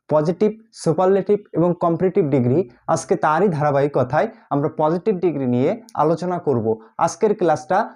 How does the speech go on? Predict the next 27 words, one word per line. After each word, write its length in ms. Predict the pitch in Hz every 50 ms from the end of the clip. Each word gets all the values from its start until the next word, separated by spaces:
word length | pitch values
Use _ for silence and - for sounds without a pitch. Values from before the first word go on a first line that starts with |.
| - _ -
যদি 200 | 147 175 190 214
তুমি 240 | 214 214 190 175 165
মনোযোগ 400 | 156 151 156 156 156 190 208 208
সহকারে 500 | - - 185 165 156 131 - 131 - 127
দেখো, 460 | 113 120 117 113 - - 220 254 247 - - _ _
তাহলে 320 | 185 175 160 202 208 208
ডিগ্রি 380 | 175 135 131 175 180 175 196 214
নির্ণয় 340 | 208 180 160 151 147 139 131
করতে 300 | 143 135 123 127 - 131
আর 100 | 123 123
তোমার 340 | 123 - 123 123 151 202 - - - - _ - 127
ভুল 200 | 120 156 190 190
হবে 260 | 131 127 127 120 127
না। 240 | 127 123 104 - - - - - _ - 131
দেখো, 300 | 135 127 123 160 202 240 - - _ _ -
পজিটিভ 380 | 147 151 156 180 190 180 208 180
ডিগ্রি, 480 | 147 131 131 117 113 123 185 233 - - _ _ _ 147
no 380 | 139 139 147 160 180 190 196
other 160 | 180 208 208 208
singular। 960 | 208 - - - - 185 175 165 139 117 107 107 - - - _ _ 135
No 60 | 143 160
other-টা 420 | 175 180 185 208 208 208 220 208
কি? 180 | 208 226 233 233
সিঙ্গুলার। 520 | - - - 185 170 160 135 120 113 - - - _ _ _ _ -
Very 280 | 120 123 156 180 208
few, 240 | 208 - 226 226 226 226 - -
প্লুরাল। 420 | - 180 190 190 165 131 110 131